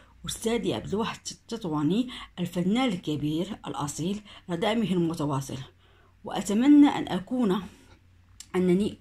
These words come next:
أعطي معلومات قيمة من خلال ما أفعله من أجل المحافظة على التراث المغربي، وكذلك، آه، سواء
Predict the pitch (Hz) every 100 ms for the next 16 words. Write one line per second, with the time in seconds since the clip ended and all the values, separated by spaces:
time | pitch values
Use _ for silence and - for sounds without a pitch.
0 | 226 226 220 185 143 151 123 160 185 -
1 | - - _ - 285 262 175 139 175 214
2 | - - 190 196 202 208 277 247 214 -
3 | 226 180 202 208 185 180 262 - - -
4 | - 196 180 240 233 202 185 262 190 190
5 | 185 - 185 247 247 180 165 165 247 269
6 | 269 247 247 240 240 - - - _ _
7 | - 208 202 254 269 - 180